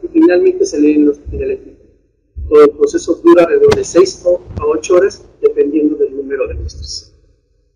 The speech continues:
Como les mencioné al inicio,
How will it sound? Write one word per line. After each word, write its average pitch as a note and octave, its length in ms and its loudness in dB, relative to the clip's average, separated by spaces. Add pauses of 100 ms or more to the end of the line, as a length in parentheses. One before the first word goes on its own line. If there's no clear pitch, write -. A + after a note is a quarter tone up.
(880)
Como E4+ 180 6
les F4 140 8
mencioné G4 360 4
al C5+ 120 6
inicio, F4+ 500 4